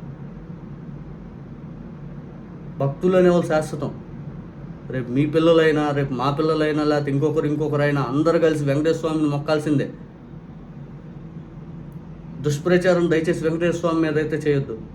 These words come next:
మిగిలింది ఏదో చేస్తూ ఉంటారో అవి కడుక్కుంటా ఉంటే సరిపోద్ది, అది రాజకీయ క్రీడలో సరిపోద్ది. బుడమేరు గేట్లు లేవని మీరు అన్నారు ముందు, జగన్మోహన్ రెడ్డి గారు గేట్లు ఉన్నాయంటే ఆయనకు అది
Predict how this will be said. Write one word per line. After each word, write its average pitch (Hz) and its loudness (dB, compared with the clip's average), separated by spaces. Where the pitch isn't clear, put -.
మిగిలింది 175 6
ఏదో 170 4
చేస్తూ 156 0
ఉంటారో 165 4
అవి 160 6
కడుక్కుంటా 156 2
ఉంటే 151 2
సరిపోద్ది, 147 2
అది 120 -2
రాజకీయ 170 4
క్రీడలో 160 8
సరిపోద్ది. 147 4
బుడమేరు 160 4
గేట్లు 160 4
లేవని 156 8
మీరు 180 8
అన్నారు 170 6
ముందు, 127 2
జగన్మోహన్ 170 4
రెడ్డి 156 0
గారు 147 4
గేట్లు 147 0
ఉన్నాయంటే 120 -4
ఆయనకు 143 0
అది 139 0